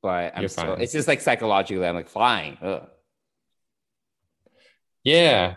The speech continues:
Speaker 2: being in a enclosed compartment with other people of various states of who knows, you know?
Speaker 1: Yeah, I
Speaker 2: You don't
Speaker 1: know.
Speaker 2: know if they're vaccinated, they're not vaccinated.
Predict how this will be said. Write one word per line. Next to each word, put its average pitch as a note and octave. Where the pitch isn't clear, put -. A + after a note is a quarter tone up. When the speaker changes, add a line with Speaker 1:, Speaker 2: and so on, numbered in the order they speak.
Speaker 2:
being A2+
in A2+
a G2+
enclosed G2+
compartment F#2
with F2+
other F#2+
people F#2+
of F2
various F2
states -
of F2+
who G2
knows, A#2+
you F2+
know? F#2
Speaker 1:
Yeah, F2+
I E2+
Speaker 2:
You F2
don't F#2+
Speaker 1:
know. F2
Speaker 2:
know F#2
if F#2
they're F2+
vaccinated, F#2+
they're F#2
not A2
vaccinated. A2